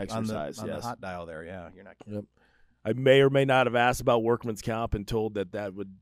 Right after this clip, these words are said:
Speaker 2: not qualify. So. <laughs>
Speaker 1: That's funny. Uh, my hidden talent is I do impressions of people I work with.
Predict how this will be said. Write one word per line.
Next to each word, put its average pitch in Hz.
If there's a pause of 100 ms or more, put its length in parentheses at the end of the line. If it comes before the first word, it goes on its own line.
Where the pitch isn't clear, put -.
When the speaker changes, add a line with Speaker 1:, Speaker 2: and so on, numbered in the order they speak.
(160)
Speaker 2:
not 117
qualify. 90 (440)
So. 90 (640)
<laughs> -
Speaker 1:
That's 98
funny. 87
Uh, 110
my 131
hidden 113
talent 92
is 95
I 98
do 98
impressions 90
of 82
people 90
I 78
work 76
with. -